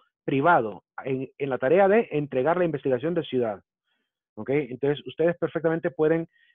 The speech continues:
ver los comentarios que yo les coloco, ¿verdad? Así es como yo compruebo que ustedes realmente están viendo los comentarios, porque algunos, eh, a pesar de los comentarios que les he mandado, me parece que algunos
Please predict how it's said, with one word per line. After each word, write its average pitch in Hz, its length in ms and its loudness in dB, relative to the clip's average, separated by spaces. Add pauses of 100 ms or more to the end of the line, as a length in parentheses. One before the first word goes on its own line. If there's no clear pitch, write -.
(100)
ver 156 380 2
los 135 200 -4
comentarios 147 400 -2
que - 80 -8
yo 139 100 0
les 139 140 -8
coloco, 175 480 2 (460)
¿verdad? 123 360 -4
Así 151 600 -2
es 139 100 -10
como 147 220 0
yo 143 120 0
compruebo 160 380 2
que 127 80 -8
ustedes 143 200 -2
realmente 139 260 -2
están 131 240 -4
viendo 135 240 0
los 127 80 -8
comentarios, 127 500 -2
porque 151 360 -2 (380)
algunos, 160 540 0
eh, 147 260 2
a 147 120 -2
pesar 165 320 -2
de 214 80 0
los 214 100 0
comentarios 190 440 0
que 151 120 -2
les 135 120 -6 (120)
he 175 140 0
mandado, 180 540 2 (600)
me 131 240 -4
parece 131 260 -2
que 170 60 -2
algunos 170 340 0